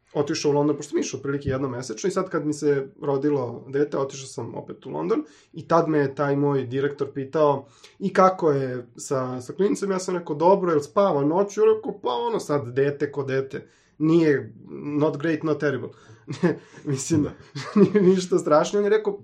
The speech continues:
Speaker 1: „Možda bi trebao da nađeš sobu, a, da ne spavaš tu sa njim, nek se žena brine o detetu, a ti spavaj u drugoj sobi da bi mogao prosto budeš naspavan da možeš da radiš.” I meni je to tako bilo strašno u tom trenutku.
Speaker 2: Mhm.
Speaker 1: Ja d-,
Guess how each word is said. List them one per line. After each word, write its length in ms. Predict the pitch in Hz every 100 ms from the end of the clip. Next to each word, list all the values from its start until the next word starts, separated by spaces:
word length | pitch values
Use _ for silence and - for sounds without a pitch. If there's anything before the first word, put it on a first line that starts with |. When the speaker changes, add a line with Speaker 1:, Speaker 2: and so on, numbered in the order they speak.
| -
Speaker 1:
„Možda 240 | 180 180
bi 100 | 170
trebao 280 | 165 175 160
da 80 | 139
nađeš 500 | 156 143 143 - -
sobu, 480 | 117 110 120 285 - _ _ _ _ -
a, 220 | 131 123
da 120 | 123
ne 180 | 135 135
spavaš 480 | - 175 143 117 -
tu 140 | 139
sa 180 | 120 -
njim, 240 | 110 151 202
nek 180 | 151
se 120 | - 139
žena 280 | 143 139
brine 460 | 120 120 127 123 117
o 100 | 120
detetu, 600 | 113 110 160 - 202 196
a 120 | 160
ti 180 | 151 156
spavaj 300 | 147 151 139
u 40 | 135
drugoj 160 | 143
sobi 200 | 131 165
da 80 | 160
bi 60 | 165
mogao 260 | 156 143
prosto 240 | 143 143 143
budeš 180 | 143 139
naspavan 300 | 123 170 156
da 60 |
možeš 180 | 151 139
da 60 | 139
radiš.” 420 | 120 - - _ _ _ _ _ _ _ _ _
I 80 | 165
meni 300 | 156 165 170
je 120 | 156
to 100 | 156
tako 360 | 143 147 131 151
bilo 180 | 139 135
strašno 440 | - 127 113 127
u 20 |
tom 220 | 113 131 120
trenutku. 480 | 127 135 156 151 139
Speaker 2:
Mhm. 80 | - _ - -
Speaker 1:
Ja 160 | 139
d-, 260 | 127 117 127